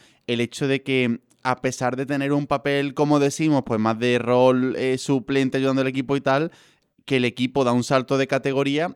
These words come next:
y que tú lo das con el equipo, se sigue confiando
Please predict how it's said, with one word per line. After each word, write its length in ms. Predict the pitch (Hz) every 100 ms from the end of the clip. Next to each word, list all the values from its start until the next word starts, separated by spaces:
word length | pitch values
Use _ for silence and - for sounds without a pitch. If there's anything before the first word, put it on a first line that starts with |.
| _
y 120 | 147
que 140 | - 143
tú 140 | 143
lo 100 | 147
das 140 | 143
con 140 | - 147
el 100 | 135
equipo, 380 | 131 135 - -
se 200 | - 131
sigue 280 | 156 135
confiando 640 | 123 127 123 131 131 131